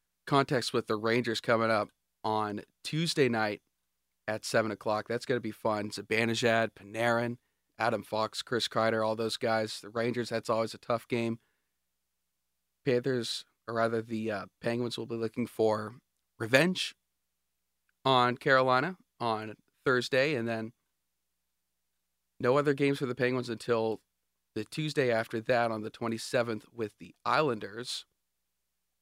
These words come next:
That division has been really fun this year, and what a breakout season the New Jersey Devils have had as they are tied with the Rangers in the Metro, each of them with forty-four points.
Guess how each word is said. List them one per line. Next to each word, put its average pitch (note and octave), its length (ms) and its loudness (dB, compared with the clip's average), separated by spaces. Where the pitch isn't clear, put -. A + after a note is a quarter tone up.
That F3 120 2
division A3 420 2
has D3+ 180 2
been B2 200 2
really D#3 300 2
fun D#3+ 280 2
this C3 200 0
year, A2 220 0
and A#2 160 -4
what C#3 120 2
a F3+ 60 2
breakout C#3+ 480 2
season B2+ 560 0
the B2+ 80 0
New B2+ 120 2
Jersey C#3+ 400 4
Devils B2+ 480 0
have A2+ 140 -2
had A2 320 2
as A2+ 120 -10
they B2+ 140 4
are C3+ 100 4
tied A#2+ 320 4
with A2+ 220 -4
the B2 80 0
Rangers A#2 640 0
in B2+ 120 0
the A2+ 60 -2
Metro, A#2 500 2
each B2 180 -4
of B2 60 0
them B2 180 4
with A2 120 -2
forty-four B2 540 0
points. - 640 -2